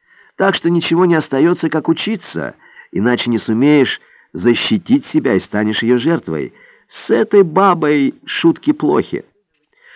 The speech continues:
Дон Хуан напомнил, как она ускользнула. «Не сердись на меня», — сказал он, — «это не просто уловка. Таково правило». Действительно, в том, как она ускользнула, было нечто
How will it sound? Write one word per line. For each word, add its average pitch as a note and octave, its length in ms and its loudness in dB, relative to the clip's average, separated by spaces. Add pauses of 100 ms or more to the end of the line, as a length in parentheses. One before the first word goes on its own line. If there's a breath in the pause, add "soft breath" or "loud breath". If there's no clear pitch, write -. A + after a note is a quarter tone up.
(360 loud breath)
Дон F3+ 240 6
Хуан E3+ 280 2
напомнил, C#3+ 540 2
как B2 240 -2
она A#2+ 220 0
ускользнула. F2 960 -4 (460 soft breath)
«Не F3+ 140 2
сердись E3+ 580 2
на G#2+ 80 0
меня», — E2+ 340 0
сказал E2+ 420 -2
он, — D#2+ 300 -2
«это G3 320 -2
не G2 120 0
просто G#2 420 0
уловка. D#2 720 -2 (340)
Таково D#3 340 2
правило». C#2+ 680 -6 (1040 soft breath)
Действительно, E3+ 640 4
в - 40 -4
том, E3 240 4
как C#3 200 0
она D3+ 180 2
ускользнула, C#3+ 800 2
было C#3 260 4
нечто C3 560 2